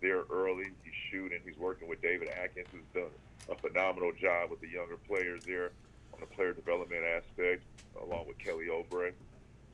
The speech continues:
So, uh, he's basically a, a, became a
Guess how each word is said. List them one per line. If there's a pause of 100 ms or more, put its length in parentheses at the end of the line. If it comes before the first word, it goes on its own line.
(100)
So, (1080)
uh, (800)
he's (360)
basically (100)
a,
a, (160)
became (180)
a